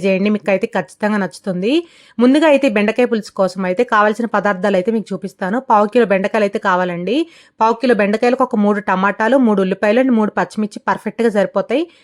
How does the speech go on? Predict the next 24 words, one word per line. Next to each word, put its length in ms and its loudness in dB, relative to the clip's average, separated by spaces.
గ్రేవీ 300 4
కన్సిస్టెన్సీ 580 -2
అనేది 240 0
బాగా 200 4
వస్తుంది 300 -6
ఇలా 160 -2
తీసుకుంటే, 500 -6
ఎక్కడ 180 -2
వాటరీ 340 2
వాటరీగా 420 0
లేకుండా 380 -2
పులుసు 260 -6
అనేది. 300 -4
నిమ్మకాయ 360 4
సైజ్ 180 2
అంత 120 0
చింతపండు 480 0
అయితే 160 2
నానబెట్టుకోవాలండి, 840 0
పెద్ద 220 0
నిమ్మకాయ 340 0
సైజ్ 180 -6
అంత 180 -8
చింతపండు. 480 -6